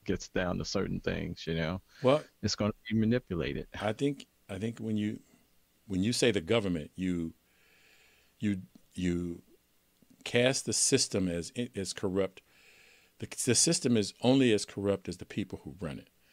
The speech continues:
Speaker 2: The government is us. The government
Speaker 1: Well
Speaker 2: is people that we elect,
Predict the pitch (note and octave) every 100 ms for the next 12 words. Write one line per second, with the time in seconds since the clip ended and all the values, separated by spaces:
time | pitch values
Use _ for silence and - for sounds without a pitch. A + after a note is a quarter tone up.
0 | _ - _ _ _ G2+ E2+ C#3+ D3 A2
1 | G2+ G2 F2+ F2+ D2+ - - - _ _
2 | _ _ _ - C#2+ G2+ C3 C3 B2 A#2
3 | A2 G2 F#2 E2+ - C3+ B2+ G#2 F2 F2
4 | B2+ E3+ A#2 G2 -